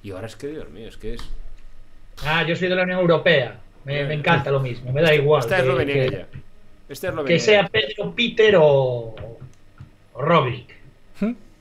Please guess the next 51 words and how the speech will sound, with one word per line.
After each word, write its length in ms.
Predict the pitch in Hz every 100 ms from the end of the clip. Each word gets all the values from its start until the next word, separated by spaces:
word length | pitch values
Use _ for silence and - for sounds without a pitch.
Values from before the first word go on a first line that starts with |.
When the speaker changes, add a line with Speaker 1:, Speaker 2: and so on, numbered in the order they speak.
| -
Speaker 1:
¿Tú 160 | 170 120
crees? 60 |
Speaker 2:
si 100 | 98
es 80 | 180
buen 160 | 170 170
ciclismo, 400 | - 175 190 185
es 80 | -
que 80 |
me 120 | 143 147
da 200 | 233 -
exactamente 600 | 147 175 156 165 170 139
igual, 240 | 131 120
vale. 160 | 123 120
Speaker 1:
No, 120 | 90
a 60 | 90
mí 140 | 90
no, 160 | 85 82 - 95
a 40 |
mí 120 | 95
no. 140 | 90 87
Yo, 300 | 95 101 101
de 160 | 110
hecho, 240 | 110 113 104
claro 200 | 120 117
que 80 |
sí, 140 | 110 113
claro 160 | 101
que 60 | 101
ver 100 | 110
a 80 | 110
Roglic 360 | 107 110 110
o 40 | 107
a 60 |
Pogacar 420 | 98 107 110 113 110
es 140 | 107
un 140 | 117 110
espectáculo. 500 | - 101 80 71 - - - -
Pero, 320 | - 90 85 82 80 78 73
o 60 | - -
sea, 140 | - 90
tener 160 | 98
un 100 | 110
español 380 | 107 - 104 104
que 60 | 98
compita 360 | 95 92 92
por 140 | 85 87
el 80 | 95
Tour, 260 | 113 101
por 140 | 107 95
una 100 | 85
etapa, 460 | 131 123 - -